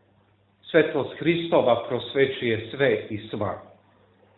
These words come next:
Od njega je, on je svetlost par excellence, on je put, istina i život,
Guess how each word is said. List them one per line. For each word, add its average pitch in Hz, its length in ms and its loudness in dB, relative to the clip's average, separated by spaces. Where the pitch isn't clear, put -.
Od 151 240 6
njega 175 320 6
je, 107 460 2
on 160 280 4
je 202 320 0
svetlost 120 580 2
par 120 160 2
excellence, 107 680 -6
on 131 200 -6
je 110 260 -6
put, 139 220 -8
istina 160 380 -4
i 127 100 0
život, 180 520 0